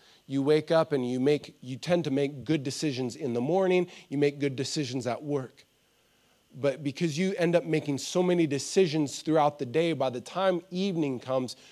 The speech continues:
you are worn out and you are tired. And when you are worn out and when we're tired, it's like, maybe that's the time we wanted to go to the gym, but I'm just too tired to go to the gym today. Oh, I need to eat, I wanted to eat healthy, but I'm just too tired to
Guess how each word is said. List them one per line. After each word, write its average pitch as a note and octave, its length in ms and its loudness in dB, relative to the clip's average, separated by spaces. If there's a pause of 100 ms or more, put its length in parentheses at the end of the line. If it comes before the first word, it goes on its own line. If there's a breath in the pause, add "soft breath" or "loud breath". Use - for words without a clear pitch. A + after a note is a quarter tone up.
(100)
you D#3+ 260 0
are D#3 120 4
worn D3+ 560 2
out D3 360 2
and C3 160 -2
you D3+ 200 0
are A#2+ 100 2
tired. C3+ 580 -2 (300 loud breath)
And D3 140 -4
when E3 120 2
you D#3+ 160 4
are C3 80 4
worn E3+ 400 4
out E3+ 280 6
and C#3+ 100 0
when C3+ 160 0
we're C3 100 -2
tired, F#3 400 4
it's D3 140 -4
like, C3+ 180 0 (560 soft breath)
maybe F3 300 4
that's E3+ 240 2
the F3 60 -6
time E3 280 2
we D#3+ 80 4
wanted D#3+ 420 4
to E3+ 100 -6
go F3 140 4
to F3+ 40 4
the F3 80 0
gym, F3 240 4
but D#3+ 320 0 (140)
I'm E3 180 4
just C3 240 -6
too D3 120 -6
tired D3 340 -2
to B2 80 -8
go B2+ 100 -2
to A#2+ 60 -2
the A#2 80 -4
gym A2+ 240 -8
today. G2+ 320 -10 (640 soft breath)
Oh, E3+ 160 4
I E3+ 140 4
need G3 200 2
to D#3+ 240 2
eat, F#3+ 220 -2 (160)
I D3+ 100 4
wanted F3 380 6
to C#3+ 160 -6
eat F#3+ 160 -2
healthy, F#3+ 360 4
but D#3+ 160 -2
I'm E3+ 200 0
just D#3+ 240 -6
too F#3 160 -2
tired D3+ 500 -2
to C3 240 -4